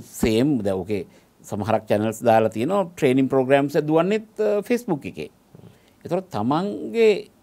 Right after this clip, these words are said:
කාලේ මම කියන්නේ මේක එන්ටර්ටේන්මන්ට් එකක් හැටියට, විනෝදාංශයක් හැටියට Facebook එකෙත් ඉන්න ඕනේ. නැත්තම් මේ වගේ තියෙන තත්ත්වක, මානසික තත්ත්වක තමන්ගේ මනස කැමති තැනකත් නැවතිලා ඉන්න ඕනේ.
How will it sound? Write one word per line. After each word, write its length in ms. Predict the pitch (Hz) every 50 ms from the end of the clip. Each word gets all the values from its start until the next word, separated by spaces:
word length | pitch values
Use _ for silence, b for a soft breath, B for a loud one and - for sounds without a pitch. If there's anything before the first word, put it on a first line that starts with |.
| _ _ _ _ _ _ _ _ _ -
කාලේ 600 | - 127 127 131 143 165 190 202 170 156 190 294 - _ _ _ _ _ _ _ _ _ _ _ _ _ -
මම 160 | 117 123 147 151
කියන්නේ 600 | 151 - 165 156 160 156 151 156 180 196 202 - _
මේක 220 | - - 139 131 -
එන්ටර්ටේන්මන්ට් 760 | - - 107 120 127 131 147 143 139 139 135 135 131 123 120
එකක් 100 | 110 -
හැටියට, 280 | 110 110 104 107 101
විනෝදාංශයක් 680 | 101 110 123 131 135 139 139 139 139 - 143 135 135 -
හැටියට 340 | 139 131 - 131 127 - 180 226 - b b b b b b b -
Facebook 420 | - 135 139 135 - 156 147 147
එකෙත් 220 | 156 156 185 202 -
ඉන්න 220 | - 123 139 147 135
ඕනේ. 180 | 117 110 107
නැත්තම් 260 | 107 107 104 - 135
මේ 140 | 127 117 117 117
වගේ 220 | 120 127 131 127 120 123
තියෙන 300 | - 123 123 127 127 120
තත්ත්වක, 400 | 123 120 - - 147 131 - 117 120 - - b b b b b b b
මානසික 400 | - 107 104 117 120 123 120 135
තත්ත්වක 420 | 135 139 131 131 - - 143 135 110 113 139 165 b b b b b _ _ -
තමන්ගේ 340 | - 110 120 131 139 147 147
මනස 300 | 131 117 113 120 127 - -
කැමති 340 | 143 - 123 127 131 139 139
තැනකත් 360 | 139 139 139 143 147 170 170
නැවතිලා 400 | 160 139 131 135 131 143 139 127
ඉන්න 160 | 104 101 98 90
ඕනේ. 280 | 78 78 78 82 -